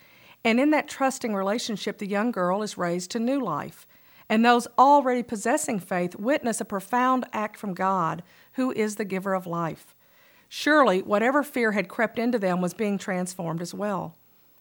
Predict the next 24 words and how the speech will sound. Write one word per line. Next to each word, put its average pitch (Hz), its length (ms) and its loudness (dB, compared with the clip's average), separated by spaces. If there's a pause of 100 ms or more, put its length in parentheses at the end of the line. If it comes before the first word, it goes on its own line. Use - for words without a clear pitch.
(440)
And 247 140 2
so 311 260 6
we 277 240 2
can 254 200 -2
ask, 170 340 -2
where 277 260 2
indeed 226 760 0
is 254 200 0
the 208 100 -4
faith 160 340 -4
of 170 100 -6
those 175 280 -2
who 185 80 -6
follow 175 340 -2
Jesus 175 580 -8 (260)
as 214 180 0
he 226 100 -4
journeys 226 480 0
from 175 160 -6
place 196 320 -4
to 180 100 -8
place 185 400 -6
in 175 80 -8
Israel? 180 560 -10